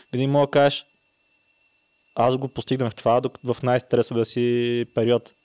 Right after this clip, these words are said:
И ако м-, аз вече знам как да се трансформирам,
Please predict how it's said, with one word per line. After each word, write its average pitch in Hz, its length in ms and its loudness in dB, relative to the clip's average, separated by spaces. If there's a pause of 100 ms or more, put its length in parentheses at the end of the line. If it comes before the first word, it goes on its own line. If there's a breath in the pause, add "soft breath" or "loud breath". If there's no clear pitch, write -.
(260)
И 110 120 0
ако 104 280 -4
м-, 104 280 -4 (440)
аз 139 160 4
вече 156 220 0
знам 131 360 0 (280)
как 139 120 4
да 151 60 2
се 151 100 -2
трансформирам, 135 640 0